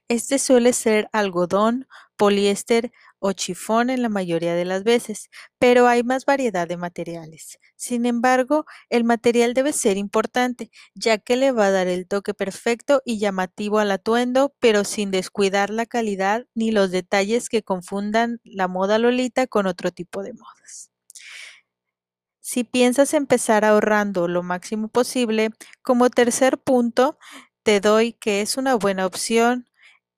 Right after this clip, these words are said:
es empezar adquiriendo artículos de segunda mano o comprar en plataformas chinas como lo son Taobao o AliExpress. Para artículos de segunda mano y ahorro considerable,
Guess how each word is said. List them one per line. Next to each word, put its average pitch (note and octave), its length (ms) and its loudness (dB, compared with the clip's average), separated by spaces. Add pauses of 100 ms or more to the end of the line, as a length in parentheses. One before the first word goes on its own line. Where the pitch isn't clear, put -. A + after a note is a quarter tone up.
(480)
es G#3+ 400 -2 (140)
empezar G#3+ 680 -4
adquiriendo G3+ 680 -2
artículos A#3 600 0
de G3+ 100 -2
segunda F#3 560 -6
mano C4+ 440 -2
o C4 100 -6
comprar B3+ 460 0
en C#4+ 100 -6
plataformas G#3+ 760 -2
chinas C4 560 -4
como G3+ 320 0
lo F3+ 140 2
son A#3 340 -2 (180)
Taobao F#3+ 800 2
o F3 180 -4
AliExpress. F#3+ 1000 -6 (600)
Para A#3 220 4
artículos C4+ 540 -2
de D4 80 -4
segunda A3+ 520 0
mano A3+ 460 -2
y G3 160 -8
ahorro F#3+ 420 0
considerable, A#3+ 920 0